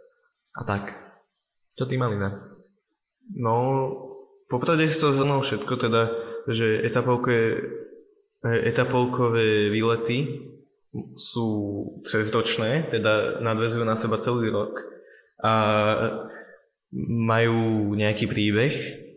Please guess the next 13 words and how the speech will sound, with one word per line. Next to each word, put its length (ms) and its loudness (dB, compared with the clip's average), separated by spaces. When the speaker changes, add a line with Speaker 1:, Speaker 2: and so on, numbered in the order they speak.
Speaker 2:
priebežný, 880 2
ktorý 220 -2
sa 280 2
môže 760 0
odvíjať 560 2
podľa 240 2
toho, 200 2
čo 160 0
deti 300 0
robia 600 0
cez 200 -2
ten 200 0
rok. 240 0